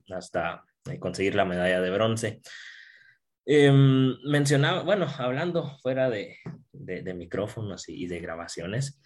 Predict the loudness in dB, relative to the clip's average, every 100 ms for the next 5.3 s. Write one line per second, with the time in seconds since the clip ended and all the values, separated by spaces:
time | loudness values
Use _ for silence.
0 | _ -10 -4 -2 0 0 2 2 2 2
1 | 0 0 2 2 2 0 -2 0 -2 -4
2 | -6 -6 -2 -2 -2 -4 -6 -8 -6 0
3 | 2 2 0 -4 -8 -4 -4 -4 -4 -6
4 | -6 -10 -14 -8 -2 -2 -2 -4 0 4
5 | 4 2 -6